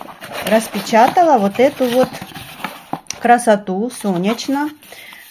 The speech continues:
Вот схемка. Ниточки вам сразу покажу. Ну, это я так вам показываю, остатки ниток, потому что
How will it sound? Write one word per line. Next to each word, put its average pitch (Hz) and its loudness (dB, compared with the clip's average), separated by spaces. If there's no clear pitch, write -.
Вот 190 -4
схемка. 208 -4
Ниточки 208 -4
вам 330 2
сразу 359 0
покажу. 359 2
Ну, 294 4
это 254 2
я 277 6
так 262 2
вам 262 6
показываю, 240 2
остатки 196 0
ниток, 320 0
потому 208 0
что 240 2